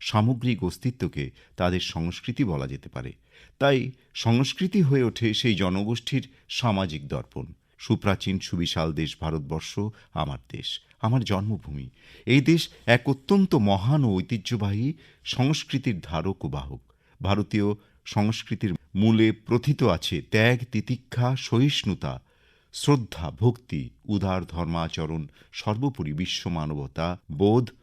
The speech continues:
বসুধৈব কুটুম্বকম। সমগ্র পৃথিবী ভারতীয় সংস্কৃতিকে শ্রদ্ধার সঙ্গে সম্মান করে। আমি ভারতীয়, আর প্রদেশ ও ভাষাগতভাবে আমি বাঙালি। উভয় প্রেক্ষিতেই এই মহান সংস্কৃতির উত্তরাধিকারী হওয়ায়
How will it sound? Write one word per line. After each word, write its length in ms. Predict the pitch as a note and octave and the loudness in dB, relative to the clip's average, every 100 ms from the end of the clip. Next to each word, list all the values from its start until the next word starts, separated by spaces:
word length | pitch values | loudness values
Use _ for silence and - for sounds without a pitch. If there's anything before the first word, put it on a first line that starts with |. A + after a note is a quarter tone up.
| _ E2+ | _ 2
বসুধৈব 640 | A#2 - D#3 A2 G2 E2+ | 2 4 2 2 2 0
কুটুম্বকম। 800 | D#2+ F2 - D#2+ C#2+ B1 C#2 A#1 - _ _ - | -4 -6 -4 -4 -4 -6 -10 -10 -16 _ _ -6
সমগ্র 480 | - C3+ F#3 F3 F3+ | 4 6 6 2 0
পৃথিবী 580 | C3+ C3 D3+ A2+ B2+ | 0 0 2 4 2
ভারতীয় 460 | D3+ G#2 A2+ A#2 B2 | 2 2 2 2 -2
সংস্কৃতিকে 880 | - G2+ G2 - B2+ B2 - D2 C2+ - - - | 0 0 -2 -2 -6 -4 -2 -2 -4 -12 -20 -12
শ্রদ্ধার 520 | - A#2+ G2 A#2 D3 | 0 0 2 0 0
সঙ্গে 340 | - A2+ G2+ | 0 -2 -2
সম্মান 480 | - E2 D2 C2+ C2 | -2 -4 -4 -4 -8
করে। 280 | B1+ B1+ C2 _ _ - | -10 -10 -10 _ _ -4
আমি 220 | F#2 A2 | 2 2
ভারতীয়, 540 | F3 - F2+ G2 D#2 C2 A#1+ _ - | 0 -4 -2 -2 -4 -8 -10 _ -10
আর 80 | E2 | -8
প্রদেশ 600 | - G2+ G#2 B2+ C#3 - | -6 -2 0 2 0 -2
ও 40 | |
ভাষাগতভাবে 960 | F#2 F2+ - G2+ G#2 A2 G2 A2 F#2 E2+ - - | -4 -4 -4 -6 -4 -4 -2 0 0 -2 -6 -6
আমি 200 | F#2 G2+ | 0 0
বাঙালি। 500 | D2 C#2 C2 C2+ - _ _ - | 0 -4 -6 -8 -12 _ _ 0
উভয় 320 | C3 A#2+ F3 | 4 8 8
প্রেক্ষিতেই 640 | F3 F3+ - E3+ C#3+ B2 - _ | 8 0 0 0 2 0 -4 _
এই 180 | C#3 D3 | 0 2
মহান 580 | A2+ G2+ A2 B2+ D3 D3+ _ | 4 4 6 6 2 0 _
সংস্কৃতির 760 | - A2+ A#2 C3+ - C#3+ C3+ A#2 | -4 0 2 0 0 -2 0 0
উত্তরাধিকারী 920 | F#2+ - A#2 A#2+ B2 C#3+ C#3+ D3 B2 | -2 -2 2 4 4 4 2 2 0
হওয়ায় 460 | F2 D#2 C#2+ F#2+ | 0 0 0 -2